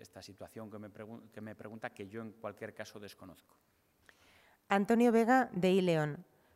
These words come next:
Speaker 2: ¿Por qué se monta un hospital de campaña antes del uso de recursos de la sanidad privada en la lucha contra el coronavirus? ¿Cuáles son los criterios de derivación?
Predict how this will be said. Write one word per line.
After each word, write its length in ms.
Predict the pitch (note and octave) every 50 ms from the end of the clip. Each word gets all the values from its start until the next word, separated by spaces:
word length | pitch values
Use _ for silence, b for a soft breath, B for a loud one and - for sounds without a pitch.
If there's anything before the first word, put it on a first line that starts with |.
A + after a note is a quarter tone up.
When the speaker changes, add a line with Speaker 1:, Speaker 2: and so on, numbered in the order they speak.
| b b
Speaker 2:
¿Por 160 | G3+ G3+ G3+
qué 160 | - B3 C4
se 120 | B3 - B3+
monta 300 | A#3+ B3 B3 A#3 - A#3+
un 120 | A3 G#3
hospital 400 | F#3+ - - G3+ - G3 G3 G3+
de 100 | G3+ G3+
campaña 520 | - F3 F#3 F3+ G3 G3 G3 G3+ G3+ G3+
antes 280 | G3 G3 F#3+ G3 F#3+ -
del 140 | F3 E3+ F#3
uso 180 | F#3 - F#3+
de 80 | F#3+ F3+
recursos 480 | E3+ E3 - - - - - F#3 F3 -
de 100 | F#3 E3
la 100 | E3 D#3+
sanidad 400 | - F3 E3 D#3 D3+ E3 E3 -
privada 480 | - E3 D#3+ E3 E3+ E3 F3 F#3 F#3 -
en 120 | - E3
la 120 | D#3+ D#3 D#3
lucha 280 | E3 E3 - - F3
contra 280 | E3+ F3+ E3+ D#3+ D#3 D3+
el 80 | D3+ D3+
coronavirus? 720 | D#3+ D3+ D3 D3 D3 D3 C#3+ D#3 D#3 C#3+ C#3 C#3 - -
¿Cuáles 340 | _ - F#3+ G3 G#3+ A3+ A3
son 320 | - A#3+ A#3+ A#3+ A3+ F#3
los 160 | F3+ E3+ -
criterios 500 | - D#3 D#3+ D#3 - E3+ E3+ F3+ G3 G3
de 120 | F3 F3+ D#3+
derivación? 720 | D3 D3+ C#3+ D3 C#3 C#3+ C3+ - - C#3+ C3+ B2+ B2 B2